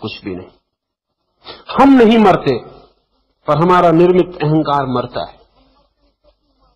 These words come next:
जब हम मरते हैं तब भी हमारा अहंकार ही मरता है, हम नहीं मरते। और हमें जो पीड़ा होती है वो हमारे मरने की पीड़ा नहीं है,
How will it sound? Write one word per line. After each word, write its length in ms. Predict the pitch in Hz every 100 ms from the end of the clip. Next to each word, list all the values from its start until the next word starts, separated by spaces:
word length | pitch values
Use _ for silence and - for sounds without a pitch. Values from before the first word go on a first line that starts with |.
| _ _ _ _ _ _ _ - - -
जब 180 | 226 208
हम 200 | 254 269
मरते 280 | 277 285 294
हैं 100 | 285 -
तब 160 | 294
भी 140 | 277 285
हमारा 340 | 262 247 240
अहंकार 600 | 233 214 208 214 220 214
ही 100 | 208
मरता 340 | 170 123 120 110
है, 140 | - -
हम 100 | 156
नहीं 200 | 165 170
मरते। 380 | 135 107 - 98 _ _ _ _ - -
और 120 | 160
हमें 260 | 160 208 262
जो 160 | 226 240 -
पीड़ा 240 | 247 277 277
होती 300 | 262 262 269
है 80 |
वो 140 | 254 226
हमारे 360 | 214 233 240 233
मरने 360 | 214 240 254
की 140 | 247 233
पीड़ा 300 | 226 247 254
नहीं 260 | 240 185
है, 80 | 135